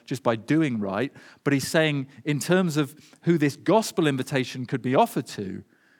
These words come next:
well, God is willing to offer it to anybody who looks for it and is open to hear it.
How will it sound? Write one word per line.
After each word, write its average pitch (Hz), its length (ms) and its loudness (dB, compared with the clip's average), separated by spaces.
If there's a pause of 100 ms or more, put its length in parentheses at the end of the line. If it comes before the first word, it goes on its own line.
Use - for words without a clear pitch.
(120)
well, 120 120 -2
God 151 200 2
is 127 140 -2
willing 127 240 -2
to 127 140 -2
offer 123 240 -4
it 110 100 -8
to - 220 -10
anybody 120 720 -4 (640)
who 110 160 -6
looks 123 360 -4
for 92 160 -14
it 98 160 -14 (600)
and 104 120 -6
is 101 120 -4
open 104 300 -4
to 98 120 -8
hear 123 280 -8
it. - 140 -14